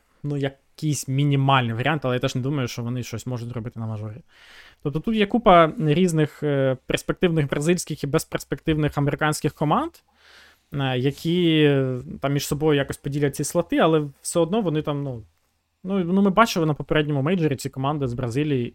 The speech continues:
і з Америки. Вони там один якийсь матч виграють і все одно там в аутсайдерах. Тобто ці Гоценти, Пейни, е,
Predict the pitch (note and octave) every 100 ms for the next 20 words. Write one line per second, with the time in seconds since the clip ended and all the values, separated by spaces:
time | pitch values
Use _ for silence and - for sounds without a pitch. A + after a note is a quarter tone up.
0 | B2 A#2+ A2+ A2+ A#2 - A2+ G#2+ - -
1 | - _ _ _ _ _ C3+ B2+ C3+ B2+
2 | B2 B2+ - C3 D3+ C3+ C#3 B2+ C3+ B2+
3 | C3+ C3 F3 C4 C3+ - C#3+ D3+ C3 A#2+
4 | A#2 A2+ B2 B2 - A2 A2+ A2+ - _
5 | - - - A2 B2 - G3+ A3 G3+ G3
6 | E3+ D#3+ - _ - D#3+ G3+ G3+ F3+ E3
7 | D#3 D3+ _ _ _ - A2 C3 A2+ G2